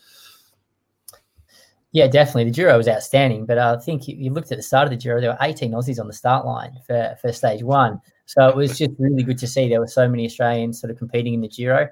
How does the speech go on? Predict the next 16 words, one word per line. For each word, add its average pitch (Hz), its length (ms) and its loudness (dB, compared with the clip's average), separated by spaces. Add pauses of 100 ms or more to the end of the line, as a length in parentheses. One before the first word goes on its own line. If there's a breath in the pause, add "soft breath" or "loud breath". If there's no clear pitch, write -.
(400 soft breath)
and 131 260 4
to 135 100 -2
see, 131 400 4
um, 117 360 2 (240)
a 131 60 -2
young 131 260 4
group 127 200 2
of 120 60 -6
guys 117 280 2
doing 120 220 -4
well, 113 200 0
is 113 360 -12
doing 123 220 -2
so 120 220 2
well 113 280 4
also, 117 480 0